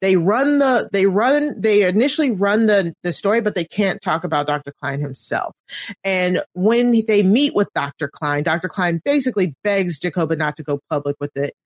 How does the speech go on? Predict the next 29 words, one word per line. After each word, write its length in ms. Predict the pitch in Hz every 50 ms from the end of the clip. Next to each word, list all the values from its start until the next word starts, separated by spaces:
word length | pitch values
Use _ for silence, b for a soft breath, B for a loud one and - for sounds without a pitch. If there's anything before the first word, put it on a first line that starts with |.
| _ _
com-, 280 | 160 160 139 139 147 - _ -
with 140 | 156 151
the 60 | 151 -
conversation. 680 | - 143 135 135 135 190 214 220 208 - 165 151 151
And 180 | 147 147 147 -
she's 220 | - 156 151 143 -
like, 300 | 147 143 143 139 135 - _ _ _ _
"No, 360 | - 294 285 269 262 277 269 _ b b b b _
no, 160 | 262 262 277
thank 340 | 262 - 202 156 160 165 160 -
you. 240 | 165 160 160 165 - -
I, 200 | - 190 170 -
I 140 | - 180 214
can 160 | 220 233 214
do 100 | 185 190
whatever 560 | 175 175 165 160 156 156 - - 156 165 156 147
I 80 | 143
want 240 | 139 143 147 143 135
to." 220 | - 156 143 143 160
You 80 | 214
know, 180 | 233 233 202 180
basically 420 | 156 208 214 220 220 226 - 214 208
she, 280 | - - 277 269 254 B B B B B
she's 300 | B - 302 302 330 339
the 140 | 320 330 277
welcome 420 | 247 214 196 202 208 - 311 277
ma-, 180 | 294 285 277 262 -
wagon 340 | - 269 262 277 269 302 302
because 460 | 254 247 - 254 233 226 214 214 -